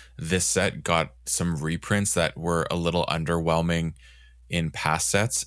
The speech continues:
and they, they just really ramped up their potency and making them viable as cards to use. And I think Cleansing Wave,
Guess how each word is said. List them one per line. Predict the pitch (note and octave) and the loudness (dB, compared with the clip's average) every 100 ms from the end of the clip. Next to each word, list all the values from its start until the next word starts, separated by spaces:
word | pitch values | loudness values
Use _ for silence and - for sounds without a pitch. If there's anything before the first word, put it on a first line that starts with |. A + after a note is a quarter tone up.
| - | -2
and | F2 | 0
they, | E2 D#2+ | 0 0
they | D#2+ E2+ | 0 0
just | D#2+ D#2+ - | 0 0 -2
really | E2+ E2+ D#2+ D2+ | 0 0 0 0
ramped | D#2+ D#2+ D2+ E2 | 0 -2 -2 -2
up | D#2+ - | -2 -4
their | E2 D2+ | -6 -6
potency | - D#2 C2 - D#2+ D#2+ | -4 -4 -2 -2 -2 -2
and | D#2+ D#2+ | -2 -2
making | D#2+ - D#2+ | -4 -4 -4
them | D#2 | -4
viable | D2 D2+ D#2 D2+ D#2 D#2 | -2 -2 0 -2 -2 -4
as | C2+ C#2+ - | -4 -4 -6
cards | - - D2 - | -4 -4 -4 -4
to | D2+ | -2
use. | D2+ D2 | -2 -2
And | D2+ | -4
I | D2+ | -2
think | F2 - | -4 -4
Cleansing | - D#2+ D#2+ D#2 | -4 -4 -2 -2
Wave, | D#2 D2+ | -2 -4